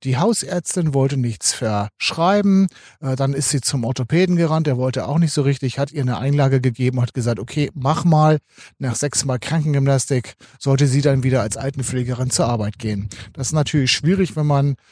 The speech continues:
unter anderem einen Fersenbeinbruch hat, einen Achillesabsehnenriss und, und, und. Und, ähm, ja, nach einigen Monaten bekam ich sie dann in die Beratung und sie berichtete mir, „Ja, ich habe ganz viele Anrufe bekommen von meiner Krankenkasse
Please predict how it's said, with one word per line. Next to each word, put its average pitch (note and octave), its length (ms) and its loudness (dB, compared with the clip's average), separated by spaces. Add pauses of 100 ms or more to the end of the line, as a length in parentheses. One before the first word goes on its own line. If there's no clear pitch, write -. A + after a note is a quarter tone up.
unter G#3 320 2
anderem C#3+ 320 0
einen A#2+ 100 -2
Fersenbeinbruch C#3+ 1040 2
hat, B2+ 160 2
einen G#2+ 100 -6
Achillesabsehnenriss C3 1120 0
und, D#3 320 0
und, G#2 180 -2
und. F#3 320 2 (460)
Und, D#3 400 2
ähm, D3+ 300 4
ja, F#3+ 160 4
nach C3+ 140 0
einigen C#3 380 -2
Monaten D3 640 2 (100)
bekam C#3 360 -4
ich D3+ 120 0
sie D#3+ 140 0
dann D3+ 320 4 (360)
in D3+ 120 -2
die C#3 100 2
Beratung C3 640 0
und D#3+ 140 0
sie D#3 100 -2
berichtete D3 480 0
mir, D3 260 4
„Ja, A#2 300 -2
ich A2+ 120 -8
habe A#2+ 120 -6
ganz C3 240 -2
viele C3+ 240 0
Anrufe C#3+ 380 0
bekommen D3 440 0
von B2+ 160 -2
meiner B2 240 0
Krankenkasse F3 800 0